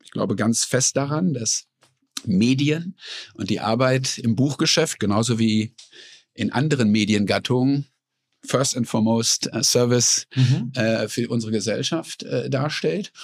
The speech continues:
Speaker 1: und natürlich Service, äh, für unsere Autoren und unsere Leser.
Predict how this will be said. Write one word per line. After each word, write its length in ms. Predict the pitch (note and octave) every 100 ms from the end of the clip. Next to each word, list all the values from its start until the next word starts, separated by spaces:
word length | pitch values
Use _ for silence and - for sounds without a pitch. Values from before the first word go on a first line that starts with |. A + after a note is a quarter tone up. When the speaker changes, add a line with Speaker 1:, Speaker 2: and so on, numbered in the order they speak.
| - -
Speaker 1:
und 140 | A#2 C#3
natürlich 440 | C3+ C#3 C3 C3
Service, 640 | - A2 C3 C3+ - - -
äh, 120 | A#2
für 140 | -
unsere 280 | A#2 A2+ A2
Autoren 360 | A2 G#2 G#2+ A2+
und 100 | G2+
unsere 220 | G2 F2+
Leser. 320 | F2 E2 -